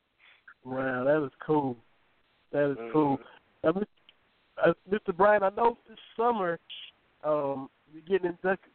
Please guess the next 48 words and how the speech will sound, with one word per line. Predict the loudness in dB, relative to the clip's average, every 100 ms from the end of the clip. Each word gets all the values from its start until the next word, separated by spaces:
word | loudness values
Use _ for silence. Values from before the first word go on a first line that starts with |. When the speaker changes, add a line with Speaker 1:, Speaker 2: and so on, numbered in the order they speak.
| -14
Speaker 1:
to |
the | -10
Kentucky | -12 -8 -2 -2 -4 -20 -2
Pro | 4 4 2 -4 -10
Football | -8 -2 0 0
Hall | 0 -2
of | 0 0
Fame. | 0 -4 -4 -8 _ -20 _ _ -8
That's | -6 -6 0
right | 2 2
around | 2 0 0
the | -6 -6
corner. | 0 0 -2 -8 _ _ _ _ -2
Uh, | -2 -2 -4
what | -6 -6
was | -6
it | 0
like | 2 2 0
when | -4
they | -4
called | 0 2 2
and | 0
let | -6 -2
you |
know | 2 2
that, | 0 -8 _
that | -20 -20
you're | -8
gonna | -6 -6
be | -6
going | -6 -2 -2
in | -2 -6 -12 _ _ _ _ _ -10
as | -8
a |
member | -4 -4 -4
of | -6
the | -6
Kentucky | -4 -4 -4
Pro | -2 -2 0
Hall | -2 -2
of |
Fame? | -2 -4 -4 _ _ _ _ _ _ _ _ 2
Speaker 2:
I | 6 4
was | 2 -6 0
honored. | 4 4 4 4
I, | 2
I | 2 2 2
was | 0